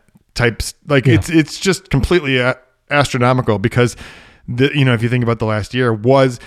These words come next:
Speaker 1: I think Chat G P T was released to the public in November of twenty twenty-two. So we're, like, eighteen months away from that,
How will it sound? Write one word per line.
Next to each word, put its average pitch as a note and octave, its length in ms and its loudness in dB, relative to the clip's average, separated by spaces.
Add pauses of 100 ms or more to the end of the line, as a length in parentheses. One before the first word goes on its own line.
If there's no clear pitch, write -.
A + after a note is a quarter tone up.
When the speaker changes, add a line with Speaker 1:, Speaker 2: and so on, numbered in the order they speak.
(200)
Speaker 1:
I C3 40 -4
think F3 180 0
Chat E3+ 220 0
G D#3+ 120 -2
P D#3 120 -2
T D3 200 0
was D3+ 140 2
released C3 320 0
to C3 60 -6
the A#2+ 100 -4
public A#2 440 -2
in G#2 140 -2
November G#2+ 340 0
of G2+ 60 -6
twenty G#2+ 240 -2
twenty-two. G2+ 540 -2
So G#2 200 -2
we're, F#2+ 140 -2
like, F2+ 240 -4
eighteen A#2+ 320 -2
months A2 200 0
away G2+ 200 0
from C#3 200 -6
that, D3+ 240 -2